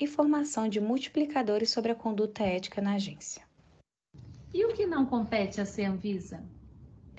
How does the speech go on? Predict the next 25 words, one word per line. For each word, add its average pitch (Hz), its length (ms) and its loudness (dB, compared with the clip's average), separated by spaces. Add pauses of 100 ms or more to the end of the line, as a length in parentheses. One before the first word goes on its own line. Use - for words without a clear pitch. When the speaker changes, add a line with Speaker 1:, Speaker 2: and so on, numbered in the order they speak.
(160)
Speaker 1:
Resolução 302 540 6
de 269 100 2
conflitos 262 640 2
entre 208 240 2
o 196 80 6
gestor 185 400 2
e 254 80 6
sua 254 160 2
equipe 196 380 2
que - 160 -2
não 233 120 2
configurem 202 640 2
como 175 220 -2
falta 170 340 -2
ética, 190 500 -2 (880)
medidas 269 420 4
administrativas 254 840 4
tomadas 190 460 2
pelas 185 360 4
áreas 170 300 6
na 175 160 0
gestão 165 500 -2
institucional 208 840 2
da 175 100 0
Anvisa, 185 580 -2